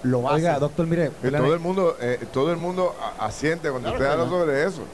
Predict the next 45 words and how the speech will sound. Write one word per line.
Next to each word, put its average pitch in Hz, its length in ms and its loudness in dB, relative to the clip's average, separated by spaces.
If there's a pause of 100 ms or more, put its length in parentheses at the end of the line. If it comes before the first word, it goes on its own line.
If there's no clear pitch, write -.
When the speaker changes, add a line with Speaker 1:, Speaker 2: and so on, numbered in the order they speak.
(140)
Speaker 1:
Es 127 120 0
la 143 80 4
Speaker 3:
Todo 151 100 2
el 139 60 0
Speaker 1:
verdad. - 160 2
Speaker 3:
mundo 175 160 -2
me 165 100 0
dice 185 140 -2
que 165 80 -2
está 143 140 0
diciendo 175 280 0
la 170 120 2
verdad. 139 440 0
Y 113 40 2
aquí 113 180 0
hay 160 60 2
un 202 100 -4
montón 185 320 -2
de, 185 80 0
me 160 80 2
imagino, 156 240 0
todos 180 240 0
son 170 160 -2
médicos 170 420 0 (300)
Speaker 1:
Sí. 131 280 0
Speaker 3:
o, 120 120 0
o 110 520 2
Speaker 1:
Mire, 147 120 2
Speaker 3:
colaboradores. 120 460 2
Speaker 1:
y 190 40 2
no 185 80 0
es 185 60 -4
que 233 100 2
no 226 60 2
existan 233 400 -2
las 220 140 0
aseguradoras, 160 540 2
no 123 80 -2
es 123 60 -4
que 190 140 0
no 233 60 0
existan. 196 440 -2
Yo 131 100 2
no 160 80 0
soy, 214 300 0